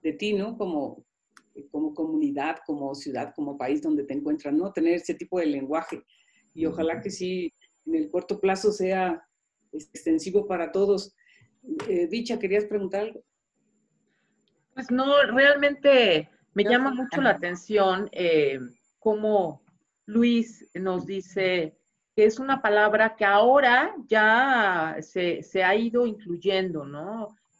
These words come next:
Speaker 3: Eh, cómo, más bien, cómo se va a ir incluyendo el, eh, eh, el que ya no digamos el Día del Niño, sino el Día de la Niñez. Y sí, cierto, es poco a poco, es algo que se va motivando con el tiempo y va cambiando, y al principio mucha gente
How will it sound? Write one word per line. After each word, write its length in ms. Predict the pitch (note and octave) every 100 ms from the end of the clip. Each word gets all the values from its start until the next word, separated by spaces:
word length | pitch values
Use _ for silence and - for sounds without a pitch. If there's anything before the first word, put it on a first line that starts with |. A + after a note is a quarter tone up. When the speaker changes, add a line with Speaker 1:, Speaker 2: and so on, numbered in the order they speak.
| _
Speaker 3:
Eh, 260 | F3 E3 -
cómo, 240 | A3 A#3
más 280 | A3+ A3 A3+
bien, 180 | A3+ -
cómo 200 | B3 C4+
se 140 | B3
va 100 | A3+
a 40 | A#3+
ir 100 | B3+
incluyendo 840 | B3 A3+ F3+ F#3+ G#3+ G#3+ F#3 D#3
el, 300 | D3+ C3+ -
eh, 120 | A#2+ -
eh, 480 | D#3 - D3+ C#3+ -
el 180 | D3 D3
que 120 | D#3
ya 340 | D3+ E3 F3 F3 _ _ _
no 320 | F#3 F#3+ G3
digamos 800 | G3 F3+ F3 F3 F3+ F3 F3 E3+
el 120 | E3+ D#3+
Día 160 | F3+
del 180 | F3+ E3+
Niño, 540 | F#3 F#3 F3 D3 C#3 - _ _
sino 240 | _ D#3 D#3
el 80 | D#3
Día 160 | D#3+
de 80 | D#3
la 120 | D#3
Niñez. 580 | D3+ D3+ D#3 E3 E3+ - _
Y 80 | F3+
sí, 160 | A3+
cierto, 480 | A3+ C#4 C4+ - A3+
es 160 | A3+ A3
poco 280 | A#3 -
a 100 | A#3
poco, 340 | - A3+ A3+ F#3
es 160 | F#3+
algo 320 | G#3+ G3+ G3 G3
que 220 | F3+ D#3+ _ _ _
se 80 | F3
va 120 | F3
motivando 640 | F#3 F#3 F3+ E3+ E3+ E3+ E3+
con 200 | D#3+ D3+
el 160 | C#3+
tiempo 640 | - F#3 F3 E3 E3+ G3+ - _ _
y 100 | -
va 140 | E3+ E3+
cambiando, 920 | F3 F3 F3+ F#3 F#3 F#3 F3+ F3+ G3+
y 120 | G3+
al 160 | F3 F3
principio 520 | F3+ E3+ F3+ _ G3
mucha 280 | F3+ F3 F#3
gente 540 | - F3 F3+ F3 D#3+